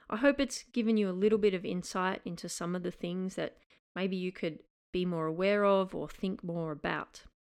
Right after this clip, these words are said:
Next week, I'm going to do a podcast about collaboration in art, and I'm going to talk about friendships, and I'm also going to talk about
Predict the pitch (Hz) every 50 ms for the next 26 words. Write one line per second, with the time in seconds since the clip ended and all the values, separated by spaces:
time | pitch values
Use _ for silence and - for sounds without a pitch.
0 | _ _ _ _ _ _ _ _ _ - - - - _ _ _ - 285 320 311
1 | - - - 320 349 - - - - _ _ - - - 240 262 269 277 277 285
2 | 311 294 233 220 240 240 226 - 190 - - - 214 208 - - - 185 180 185
3 | - - - - - 180 165 - - 170 170 180 180 - - - - - _ _
4 | _ _ _ _ _ _ _ - - 180 190 196 214 220 226 214 196 185 196 -
5 | - 185 190 - 170 - - - 156 156 151 139 - - - - - 175 185 196
6 | 196 190 196 196 202 196 214 190 - - 196 185 185 - 190 165 156 151 - -
7 | - - 233 226 233 233 - - 277 - - - - - - - - _ _ _
8 | _ _ _ _ _ _ _ _ _ _ _ - 180 185 196 220 240 262 - 311
9 | 285 269 247 233 226 - 220 - - 185 180 180 180 - - 165 160 - - 151
10 | 156 160 165 - -